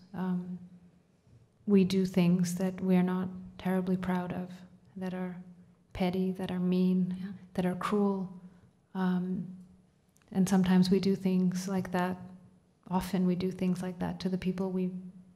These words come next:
Speaker 1: we love, um, or should love, um, in Gauri's case. So I, I think, again, this is just an example of, um, how to, how to present, uh, a full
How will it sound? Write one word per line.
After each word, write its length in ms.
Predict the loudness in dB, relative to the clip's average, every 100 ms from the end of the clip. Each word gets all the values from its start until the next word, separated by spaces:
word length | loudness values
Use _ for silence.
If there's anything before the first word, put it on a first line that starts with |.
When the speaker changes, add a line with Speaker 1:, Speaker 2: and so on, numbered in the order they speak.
| -6
Speaker 1:
we 220 | -2 0
love, 280 | 0 -2 -4 -8 -20 -20 -20 -20 -20 -8
um, 280 | -4 -2 0
or 120 | 0 0
should 340 | 2 2 2
love, 320 | 0 0 -2 -6 -12 -18 -18 -6
um, 500 | -4 -2 -4 -4 -6 -8 -16 -20 -20 _
in 100 | 0 2
Gauri's 440 | 2 2 0 -4
case. 540 | -4 -2 -2 -6 -12 -18 -20 _ _ _ _
So 580 | -10 -2 0 2 0 -4 -12 -6
I, 120 | -6 -4 -4
I 120 | -4 0
think, 280 | 0 0 -4
again, 480 | -4 -2 0 -2 -4 -8
this 220 | -8 -8
is 120 | -8
just 280 | -8 -6 -2
an 80 | -2
example 640 | -2 -2 -2 -2 -4 -4
of, 140 | -6 -8 -16 -12
um, 400 | -6 -2 0 -2 -4 -10 -16 -20 _ _ _ _ _ _ _ _ -6
how 220 | 0 0
to, 300 | 2 0 0 -4 -12 -18 -20 _ _
how 140 | -6 -4
to 100 | -2
present, 600 | 2 4 6 4 2 -2
uh, 260 | -2 -2 0
a 80 | -2
full 560 | -2 0 0 0 -4